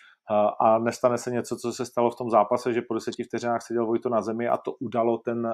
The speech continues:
ráz toho zápasu. Takže vlastně se snažíte trošku jinak pracovat s tím výdejem energie a evidentně u některých lidí to tak je, že přemýšlí nad tím, že, hm, ty vole, ale pět kol,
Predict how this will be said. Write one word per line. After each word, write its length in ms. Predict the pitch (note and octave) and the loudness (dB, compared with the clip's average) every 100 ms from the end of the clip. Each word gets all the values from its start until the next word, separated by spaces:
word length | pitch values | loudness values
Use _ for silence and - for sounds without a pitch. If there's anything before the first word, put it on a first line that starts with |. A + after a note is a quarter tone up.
| - | -2
ráz 320 | G#2+ G#2+ - | 2 2 2
toho 180 | - A#2+ | -2 0
zápasu. 520 | A2+ G#2 A2 - - - - - _ | 0 0 -2 -2 -4 -4 -18 -20 _
Takže 340 | A#2 G2+ C#3 C#3 C3+ | -4 4 4 4 2
vlastně 300 | B2+ - C#3+ | 0 2 -2
se 160 | - D3 | -2 -2
snažíte 480 | - B2+ D#3 E3 | 0 -2 0 -2
trošku 360 | D#3 D3 - F#3+ | 0 0 0 2
jinak 260 | F#3+ F#3 - | 4 4 2
pracovat 460 | A2 - A#2 A2+ - _ _ _ _ - - | 0 2 4 4 2 _ _ _ _ -20 -14
s 60 | - | -6
tím 180 | B2 | -4
výdejem 380 | A2+ A#2+ C3 B2 | -2 2 2 2
energie 640 | B2 A#2+ A#2+ A#2+ A#2+ A#2+ A#2+ - - _ _ - | -2 0 2 4 2 2 0 -6 -20 _ _ 4
a 320 | A2+ A2 A2+ A2 - _ | 6 8 6 2 -6 _
evidentně 400 | C3+ C3 C3 D3 | 0 2 2 -2
u 140 | C#3+ C#3 | -2 0
některých 500 | C3+ C3+ C#3+ C3 - | -2 0 0 0 -2
lidí 240 | C3 C3+ | -4 -2
to 80 | D3 | 0
tak 180 | C#3+ C3+ | 2 4
je, 100 | C3+ | 2
že 80 | C3+ | 0
přemýšlí 420 | - B2 - B2 | -2 -2 -2 -4
nad 100 | B2 | -4
tím, 180 | C3 A#2+ | -2 0
že, 100 | A#2+ C#3 | 0 -2
hm, 160 | C#3 C3+ | -8 -2
ty 80 | C3 | 0
vole, 220 | C3 C3 | 2 4
ale 140 | C3 | 2
pět 240 | C3 C#3 C#3 | 2 0 0
kol, 340 | - B2+ C3 | 4 4 4